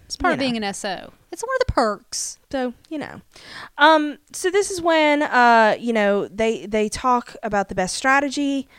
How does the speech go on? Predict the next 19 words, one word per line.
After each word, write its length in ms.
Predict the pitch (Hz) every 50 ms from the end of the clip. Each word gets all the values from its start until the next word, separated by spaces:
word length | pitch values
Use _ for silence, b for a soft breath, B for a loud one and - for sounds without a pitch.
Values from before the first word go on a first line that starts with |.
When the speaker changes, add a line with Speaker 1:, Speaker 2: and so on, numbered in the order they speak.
| b b b b b b b _ -
Speaker 2:
and 400 | 233 226 220 208 208 202 202 - - -
Phil's 400 | - - 254 247 240 240 233 226
like, 220 | 226 208 202 202 208
"Okay, 380 | - 196 202 - 339 392 415
well, 600 | 381 320 269 247 240 240 233 240 240 233 - - _ _ _ _ 156 _ _ _
you 200 | _ 214 226 226
know, 380 | 220 208 196 196 202 185 - -
we 300 | _ 220 254 247 233 233
can't 260 | 220 - - 262 240 175
really 200 | 214 208 208 190
strategize 580 | - - 202 180 165 165 175 160 110 117 - -
for 100 | - 170
this. 320 | 117 92 - - - - -
We've 240 | - 226 202 202 208
gotta 240 | - 202 190 190 196
let, 360 | 190 185 180 170 160 - - _ b b b b b b b b b b b b b _ _ -
um, 500 | 208 208 196 185 185 180 175 175 170 - - _ _ _ _ _ _ _ - - -
you 120 | 214 202
know, 320 | 185 175 165 160 170 -